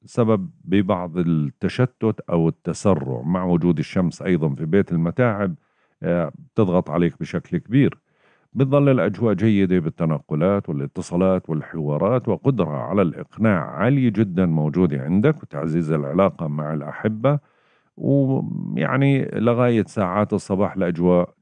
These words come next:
جيدة. من ساعات الصباح وما بعد هون التركيز بصير حول مصالحكم البيتية والعائلية، بوسعكم التفاهم وتعزيز العلاقة مع أفراد العائلة. أهم شيء إنكم تتجنبوا توبيخ الأحبة أو لومهم.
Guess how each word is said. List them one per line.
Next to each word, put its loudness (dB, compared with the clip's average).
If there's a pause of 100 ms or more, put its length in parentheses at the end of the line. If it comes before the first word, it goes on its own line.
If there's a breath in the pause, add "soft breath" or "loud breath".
جيدة. 0
من 2
ساعات -2
الصباح -2
وما -4
بعد -2
هون 2
التركيز -2 (420)
بصير 2
حول 2
مصالحكم -2
البيتية 0
والعائلية، -2 (380)
بوسعكم 0
التفاهم -2 (460 soft breath)
وتعزيز 0
العلاقة 0
مع -6
أفراد 0
العائلة. -2 (240)
أهم 4
شيء 0
إنكم -2
تتجنبوا 0
توبيخ 0
الأحبة 0
أو 2
لومهم. 2